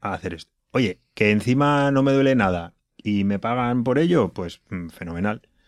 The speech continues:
fantástico, ¿no? Yo tengo la suerte de, de,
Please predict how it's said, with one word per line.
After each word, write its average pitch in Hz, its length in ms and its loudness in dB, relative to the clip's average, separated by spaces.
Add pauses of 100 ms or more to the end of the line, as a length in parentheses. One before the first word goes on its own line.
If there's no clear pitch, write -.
(260)
fantástico, 95 600 -8
¿no? 113 160 -12 (340)
Yo 110 120 2
tengo 123 180 4
la 120 100 4
suerte 123 360 2
de, 113 180 4
de, 95 320 -4